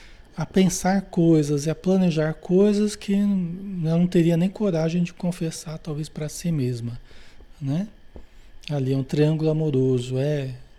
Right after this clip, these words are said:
né? Um triângulo amoroso, né? Provavelmente foi o que viveram no passado, a gente não sabe exatamente como, mas pelo jeito foi isso, né?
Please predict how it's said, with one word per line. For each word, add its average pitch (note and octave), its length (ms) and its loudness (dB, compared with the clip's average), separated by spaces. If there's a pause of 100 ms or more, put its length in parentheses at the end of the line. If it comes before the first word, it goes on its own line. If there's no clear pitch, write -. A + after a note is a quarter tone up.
né? E3+ 180 -4 (880)
Um C#3 80 -6
triângulo C#3 460 -2
amoroso, C#3 720 -4 (500)
né? C3+ 320 -8
Provavelmente G3 1040 0 (480)
foi E3 300 0
o F3 40 0
que F3+ 140 -2
viveram D3+ 500 2
no D3 140 -2
passado, D#3+ 640 -4 (100)
a C#3 120 -8
gente C3+ 240 -8
não C3+ 80 2
sabe C3+ 260 -4
exatamente C3+ 560 -4
como, F3 340 -2
mas E3+ 440 -4 (520)
pelo D3 240 -4
jeito C#3 320 -4
foi D#3+ 220 -8
isso, B2+ 400 -8
né? C#3+ 160 -6